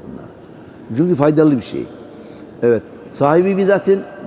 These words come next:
orucunu savmen ve la haccen ve la umreten ve la cihaden ve la sarfen. Allah öylelerinin ne hac, bak söylüyorlar da, ne orucunu, ne cihadını,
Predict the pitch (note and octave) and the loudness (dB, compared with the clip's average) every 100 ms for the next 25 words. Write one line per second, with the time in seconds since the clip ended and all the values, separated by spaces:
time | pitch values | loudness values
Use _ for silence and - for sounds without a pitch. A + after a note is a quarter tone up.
0 | - - E3 E3+ C#3+ E3+ F3 C#3 F3+ F#3 | -6 2 4 4 2 0 0 0 2 2
1 | E3+ D3+ C3+ B2+ D3 D#3+ E3 D3 D#3+ B2+ | 0 -2 -2 0 2 2 0 -2 -8 -6
2 | C#3+ C3+ B2+ C3+ D#3 E3 E3 E3 D#3 D#3 | -4 -4 -2 -2 0 0 -2 -6 -4 -4
3 | D#3 D#3 D3+ C#3 D#3 E3+ D#3+ C#3 D3+ D3+ | -2 -4 -2 -2 2 0 0 -2 -2 -2
4 | D3+ C#3 D3+ C#3+ B2 A2+ G2 - C#2+ - | -2 -2 -4 -2 -4 -4 -8 -10 -14 -14
5 | - - - - - - - - - C3 | -20 -20 -20 -20 -20 -20 -20 -14 -2 0
6 | E3 F3 D#3+ F#3+ G3 F3+ D#3+ C#3+ C3+ B2+ | 2 0 2 2 4 2 2 0 -2 -4
7 | B2 - - - B2+ F3 D3+ A2+ C#3 - | -6 -10 -20 -10 -4 -2 -4 -4 -6 -4
8 | A#2+ C3 - A2 D3+ G#3 A3+ C#3+ B2 - | -4 -4 -4 -2 0 2 0 -2 -8 -12
9 | - - - C3 A3 G3 F#3 F#3 D3 E3+ | -18 -16 -4 0 4 4 4 2 0 -2
10 | D#3+ G#2 - - - - - - - B2 | -2 -8 -16 -20 -20 -20 -20 -20 -8 0
11 | F#3+ E3+ F#3 E3 E3 D#3+ E3+ E3+ D3+ | 0 2 2 2 2 0 -2 -4 -6